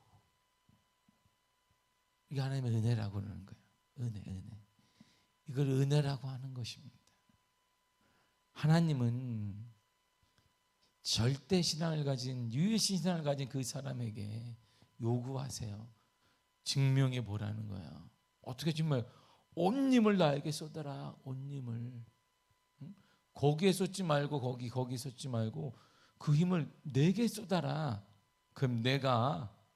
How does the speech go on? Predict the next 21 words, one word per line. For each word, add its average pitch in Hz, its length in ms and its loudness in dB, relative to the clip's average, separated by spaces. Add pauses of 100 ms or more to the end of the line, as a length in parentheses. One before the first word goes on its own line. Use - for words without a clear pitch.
(340)
내가 127 440 0 (560)
약속을 123 480 -2
지켜줄 117 380 -10
것이야. - 400 -16 (1300)
그리고 117 540 -2 (400)
은혜를 110 400 2
베풀어 110 320 -8
줄 95 200 -12
거야. 120 280 -16 (800)
아무리 214 480 0
시대가 185 380 2
힘들어도 123 840 -2 (440)
내가 120 260 2
너희를 113 480 0
눈동자처럼 143 760 0
보호하는 104 360 -4
거다. - 380 -16
어디 120 220 -10
있는지 101 300 -8
이렇게. - 300 -20 (480)
할렐루야. 127 760 8